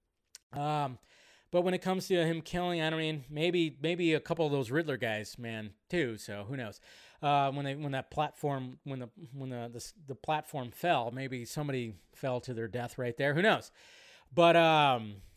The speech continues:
uh, what else? Uh, the Warner Media is dead. I mean, I don't think Warner Media is quite dead yet. Like, again, the whole logistics of this whole thing and the logistics of this company and, like, these big, huge companies,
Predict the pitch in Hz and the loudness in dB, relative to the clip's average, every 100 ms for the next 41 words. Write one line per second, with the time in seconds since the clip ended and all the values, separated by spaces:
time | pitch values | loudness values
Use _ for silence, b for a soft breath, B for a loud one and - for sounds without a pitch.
0 | - 151 139 139 139 135 131 131 131 120 | -16 -6 -2 2 2 2 2 2 0 0
1 | 143 135 131 135 151 156 156 156 156 151 | 2 2 2 0 0 0 0 2 4 2
2 | 104 - 147 151 160 156 165 180 - 180 | -2 -2 2 4 4 2 0 0 0 0
3 | 190 190 160 170 160 151 156 143 113 - | 2 -2 0 0 0 -2 0 -2 -4 -12
4 | - 175 156 - 123 127 135 123 113 117 | -6 -2 -2 -4 -6 0 2 2 0 -2
5 | 160 180 147 110 - - - b b b | 4 6 6 4 -6 -10 -10 b b b
6 | 147 165 165 190 147 127 - 117 180 180 | -4 -2 0 2 2 0 -2 2 2 2
7 | 156 143 160 - 170 160 139 147 147 156 | 0 0 -2 -2 -4 -4 -4 -2 2 2
8 | 156 160 165 139 123 127 110 147 - 156 | 0 -4 -4 -4 -4 -6 -6 -8 -8 -8
9 | 139 117 117 - 160 156 165 160 160 135 | -8 -10 -14 -10 -10 -8 -8 -6 -6 -6
10 | 120 110 - b b - 123 147 143 147 | -8 -10 -14 b b -14 -8 -6 -4 -4
11 | 143 - 156 160 160 160 | -6 -4 -4 -4 -4 -4